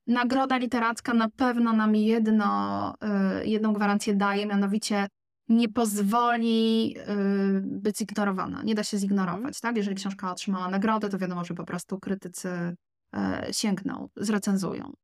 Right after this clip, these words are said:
Speaker 2: Czyli
Speaker 1: E,
Speaker 2: jednak nagroda ma jakąś taką
Speaker 1: ma
Speaker 2: cały
Speaker 1: olbrzymie,
Speaker 2: czas
Speaker 1: ma,
Speaker 2: funkcję.
Speaker 1: ma olbrzymie
Speaker 2: Okej.
Speaker 1: znaczenie,
Speaker 2: Mhm.
Speaker 1: oczywiście, że ma olbrzymie znaczenie i, no właśnie,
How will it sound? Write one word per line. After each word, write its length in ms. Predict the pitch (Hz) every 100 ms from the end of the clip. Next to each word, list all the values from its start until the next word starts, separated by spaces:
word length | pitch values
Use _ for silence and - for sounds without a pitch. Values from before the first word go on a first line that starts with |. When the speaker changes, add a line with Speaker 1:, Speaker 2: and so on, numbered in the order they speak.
| _ _ -
Speaker 2:
Czyli 200 | 208 196
Speaker 1:
E, 200 | 190 190
Speaker 2:
jednak 440 | 320 240 208 185 -
nagroda 480 | 196 190 190 190 185
ma 260 | 196 208
jakąś 320 | 190 180 170
taką 160 | - 349
Speaker 1:
ma 60 | 427
Speaker 2:
cały 80 | 415
Speaker 1:
olbrzymie, 320 | 359 294 269
Speaker 2:
czas 140 | 175
Speaker 1:
ma, 40 | -
Speaker 2:
funkcję. 560 | 349 359 320 262 180
Speaker 1:
ma 160 | 170 359
olbrzymie 300 | 302 311 294
Speaker 2:
Okej. 120 | 277
Speaker 1:
znaczenie, 340 | 254 226 196 202
Speaker 2:
Mhm. 100 | 226
Speaker 1:
oczywiście, 400 | 233 220 - 220
że 80 |
ma 80 | 247
olbrzymie 360 | 262 240 247 226
znaczenie 640 | 226 220 269 269 262 254 247
i, 440 | - 262 254 254 254
no 80 | 269
właśnie, 360 | 294 302 311